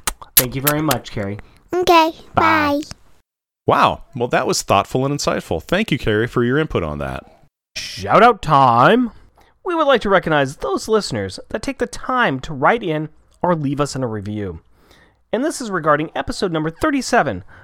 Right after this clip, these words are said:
Speaker 1: where we talked about Power Pack twenty-nine with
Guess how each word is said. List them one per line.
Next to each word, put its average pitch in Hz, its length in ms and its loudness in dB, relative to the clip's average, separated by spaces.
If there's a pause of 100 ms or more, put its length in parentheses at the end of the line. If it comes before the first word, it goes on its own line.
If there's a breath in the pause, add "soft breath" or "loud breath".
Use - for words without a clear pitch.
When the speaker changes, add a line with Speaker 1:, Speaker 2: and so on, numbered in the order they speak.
Speaker 1:
where 190 180 0
we 285 140 -4
talked 226 260 0
about 151 180 2
Power 262 240 -2
Pack 131 260 -4
twenty-nine 226 720 -4 (160)
with 151 240 -2